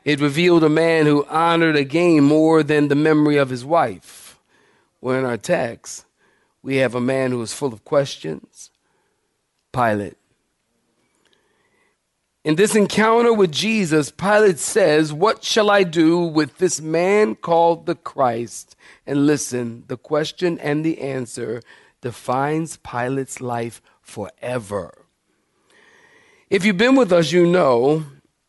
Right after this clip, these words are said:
uh, were you with me last week? Were you with me last week? Show of hands, show of hands, show of hands, show of hands. Good.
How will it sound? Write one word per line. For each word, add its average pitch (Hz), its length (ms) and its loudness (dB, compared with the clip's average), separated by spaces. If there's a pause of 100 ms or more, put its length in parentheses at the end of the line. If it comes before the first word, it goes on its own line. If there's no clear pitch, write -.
uh, 156 320 -2
were 175 120 0
you 180 140 -4
with 190 220 0
me 196 300 0 (100)
last 185 360 -4
week? - 320 -10 (120)
Were 185 100 2
you 180 80 2
with 185 120 2
me 185 80 2
last 180 240 0
week? 196 160 -2
Show 190 140 -2
of 170 80 -4
hands, 180 240 -2
show 190 80 -2
of 170 80 -2
hands, 175 180 -2
show 175 100 -4
of 170 80 -4
hands, 170 180 -4
show 170 100 -6
of 160 80 -8
hands. - 280 -8
Good. 165 300 -6